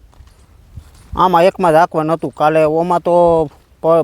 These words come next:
પ્રવીણભાઈના બળદથી હાંકી નાખ્યું હતું ભાઈએ. એટલે આમાં એકમાં જ હાંકવા નહોતું.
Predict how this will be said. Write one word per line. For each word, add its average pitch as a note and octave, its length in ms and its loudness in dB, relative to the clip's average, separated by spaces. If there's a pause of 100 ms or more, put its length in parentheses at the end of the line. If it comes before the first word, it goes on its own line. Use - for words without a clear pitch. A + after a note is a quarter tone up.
પ્રવીણભાઈના F3 480 0
બળદથી D#3+ 420 -2
હાંકી D#3+ 240 -2
નાખ્યું C#3+ 220 -6
હતું - 80 -20
ભાઈએ. C#3 220 -2 (840)
એટલે D3 120 -2
આમાં E3 280 2
એકમાં E3+ 320 -2
જ C3 40 0
હાંકવા C3+ 280 -2
નહોતું. A#2+ 300 -8